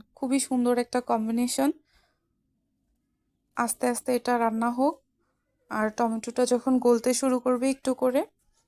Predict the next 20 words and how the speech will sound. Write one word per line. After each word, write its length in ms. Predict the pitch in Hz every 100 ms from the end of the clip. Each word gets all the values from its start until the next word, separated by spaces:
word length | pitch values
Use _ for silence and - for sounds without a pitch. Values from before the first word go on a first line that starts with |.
| _ _ _ _ _ _ _ _ _ _ _
একটু 200 | 233 -
পর 200 | 240 240 226
পর 160 | 233 240
আমি 280 | 226 233 285 - -
নেড়ে 260 | 233 226
চেড়ে 280 | 226 240 233
দিচ্ছি। 380 | 220 214 - - 220 - _ _ _ _ _ _ _ _ _ _ _ -
এবারে 400 | 247 262 269 302
যে 260 | 294 - 233 226 226
স্টিম 360 | 226 - - 254 254
করে 180 | 254 254
রেখেছিলাম 500 | 247 254 - 262 285
আমার 180 | 247 233
লবস্টার, 460 | 226 226 - 269 302 - _ _ _ _ _
আহ, 240 | - 220 220
একদম 360 | 220 202 - 254 254
স্টক 380 | 240 - 247 233 -
সহ 300 | - 240 254
দিয়ে 200 | 233 226
দিলাম। 300 | 220 220